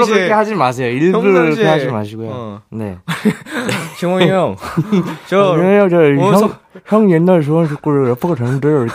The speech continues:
Speaker 1: 하면 안 된-, 그렇게 하면 안 될 것 같고요. 최선을 다하십시오. 네.
Speaker 2: 어, 최선을 다해라.
Speaker 1: 네, 다하되
Speaker 2: 어, 네.
Speaker 1: 그게 뭐 억지로 바꾸진 말아라.
Speaker 2: 어, 그것도,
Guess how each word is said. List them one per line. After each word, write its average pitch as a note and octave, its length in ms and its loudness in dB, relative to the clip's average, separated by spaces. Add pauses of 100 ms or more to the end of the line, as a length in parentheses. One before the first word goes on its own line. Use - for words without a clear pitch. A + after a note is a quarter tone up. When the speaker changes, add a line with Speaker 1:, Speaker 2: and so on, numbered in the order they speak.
Speaker 1:
하면 D3 120 -2
안 G2+ 80 -4
된-, G#2+ 160 -4 (140)
그렇게 - 300 -2
하면 F3+ 160 2
안 G2+ 120 -4
될 G#2+ 80 -8
것 G#2 100 -10
같고요. G2+ 340 -10 (640)
최선을 E3+ 320 -2
다하십시오. F#2+ 460 -12 (200)
네. F2+ 160 -16
Speaker 2:
어, A#2 180 -8
최선을 F#3+ 440 0
다해라. G#2+ 500 -6
Speaker 1:
네, F#2+ 180 -14
다하되 G#2+ 640 -6 (160)
Speaker 2:
어, - 60 -18
네. G#2 120 -8
Speaker 1:
그게 G2+ 180 -12
뭐 F2+ 100 -16 (100)
억지로 B2 300 -4
바꾸진 A2 320 -10
말아라. E2+ 360 -16 (140)
Speaker 2:
어, F2+ 160 -14
그것도, A#2+ 460 -12